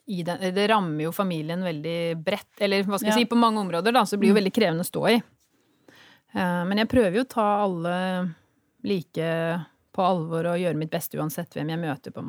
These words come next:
Speaker 1: måte.
Speaker 2: Ja. Mm.
Speaker 1: Mm.
Speaker 2: Hm. Men, ehm, dette med egen tid,
Speaker 1: Mm.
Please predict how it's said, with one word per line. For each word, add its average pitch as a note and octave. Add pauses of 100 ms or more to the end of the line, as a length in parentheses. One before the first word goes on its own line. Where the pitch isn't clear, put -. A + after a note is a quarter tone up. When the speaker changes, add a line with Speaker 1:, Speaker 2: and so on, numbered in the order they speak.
Speaker 1:
måte. A3+ (140)
Speaker 2:
Ja. G3+ (1120)
Mm. G3+
Speaker 1:
Mm. G3 (500)
Speaker 2:
Hm. G#3 (840)
Men, C4 (880)
ehm, A#3+ (1080)
dette A#3+
med C4
egen E3+
tid, E3+ (320)
Speaker 1:
Mm. G3